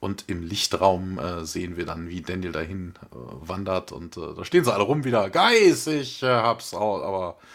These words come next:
ne, alle anderen stehen da und schauen sich das Licht an. Und Daniel nimmt dann seine Handheld-Device, äh,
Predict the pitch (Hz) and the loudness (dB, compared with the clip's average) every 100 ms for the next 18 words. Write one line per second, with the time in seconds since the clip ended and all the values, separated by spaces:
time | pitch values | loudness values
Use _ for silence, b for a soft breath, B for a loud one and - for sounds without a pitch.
0 | b b - 101 - 92 87 - 95 90 | b b -6 -4 0 0 -2 -2 -2 -4
1 | 85 - 113 98 90 78 82 - 110 92 | -4 -2 0 2 0 -4 -4 0 0 0
2 | 85 82 - 90 - 85 78 - - B | -6 -8 -8 -10 -6 -6 -8 -16 -18 B
3 | B B B 175 180 151 147 156 127 120 | B B B -2 0 2 0 2 4 4
4 | 110 151 202 151 127 120 123 135 135 135 | 4 2 2 2 0 -4 2 6 6 2
5 | - 117 107 98 | -2 2 2 2